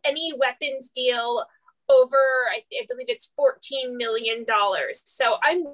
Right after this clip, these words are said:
really excited about this. If this had already been in place, we would not have this seven hundred and thirty-five million dollar munitions sale to Israel after they have just used up their munitions,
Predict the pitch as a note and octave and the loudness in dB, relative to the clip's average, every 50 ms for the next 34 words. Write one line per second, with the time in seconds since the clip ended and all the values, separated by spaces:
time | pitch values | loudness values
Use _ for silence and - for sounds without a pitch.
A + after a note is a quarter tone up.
0 | - C4 C4 C#4 D#4 E4 F4 E4 D#4+ D#4+ D#4+ - - C#4 B3+ B3 C#4 C#4+ F4+ F4 | -12 -6 -4 -2 0 0 0 0 0 0 -2 0 0 2 2 2 0 0 2 2
1 | E4+ F4+ - - A#4+ C#5 - - G4+ _ - C#4+ D4 - - C#4+ C4 - - B3+ | 2 2 2 2 0 0 0 0 -14 _ -8 -8 -8 -2 -2 -2 -2 0 0 0
2 | B3+ C4 C4 A3 B3+ B3+ B3+ B3 B3+ B3 - C4+ C4+ F4+ G#4+ - - - C#5 C4+ | 0 0 0 -2 -2 -2 -2 -2 -10 _ 0 0 0 0 0 -4 -6 -16 -14 -14
3 | B3+ - C4 B3+ A#3+ B3 B3+ B3+ B3 B3 C4 E4+ F#4 _ _ - C#4 C4 C4 C4+ | -8 -4 -6 -6 -4 -6 0 0 2 2 2 0 -2 _ _ -2 -2 0 2 2
4 | D#4 F4+ - - B3+ B3+ C#4 - _ _ _ _ _ _ _ _ - - C#4 C#4 | -2 -2 -4 0 2 2 2 0 _ _ _ _ _ _ _ _ -4 -4 -2 0
5 | C#4 C#4 C#4+ C#4 C4 B3 C#4 B3 C4 C4+ - C4+ B3+ C4+ C#4 C#4 C4+ C4+ C4 - | 0 -2 -2 -4 -4 -4 -6 -6 -6 -4 0 2 2 2 2 2 2 2 2 0
6 | _ C4 C4+ C4+ C4+ C#4+ D4+ D#4+ E4 D#4 C#4+ D4+ D4+ C#4+ D4+ B3+ B3+ A#3 A#3 B3 | _ -16 -12 -4 -2 -2 -2 -2 -2 -2 -2 -2 -2 -4 -2 0 2 4 6 6
7 | C4+ C#4 D4+ F4 G4 G4 F4 D4 C4 B3+ A#3+ B3 B3+ - - E4 F4 F#4 - - | 6 6 6 4 0 -4 -4 -4 -4 -2 -2 -4 -4 -4 -10 -8 -8 -8 -8 0
8 | - C4+ C4 C4+ D4 D#4+ - - D#4 - C4 C4 B3+ - C#4 D4 E4 E4+ F4 - | 2 2 4 6 4 2 2 0 0 2 2 2 4 2 2 4 4 4 2 2
9 | - A3+ A3+ A3+ - - - A#3+ B3 B3 - B3+ B3+ B3 A#3+ _ _ _ - - | 0 0 -2 -2 -2 -2 -2 -2 -2 0 -2 -2 -2 -4 -8 _ _ _ -2 -2
10 | C4 B3+ - A#3 A#3+ B3+ C#4 D4 D#4+ E4+ E4 - - C4 A#3+ - - - C4 B3 | -2 -2 -2 -10 -8 -4 -2 -2 -2 -2 -4 -2 0 0 0 0 0 0 -2 -2
11 | A#3+ B3 B3+ B3 A#3+ A3+ A3 - - - F#4+ G#4+ - | -2 -2 -6 -6 -6 -6 -8 -6 -4 -4 -4 -4 -8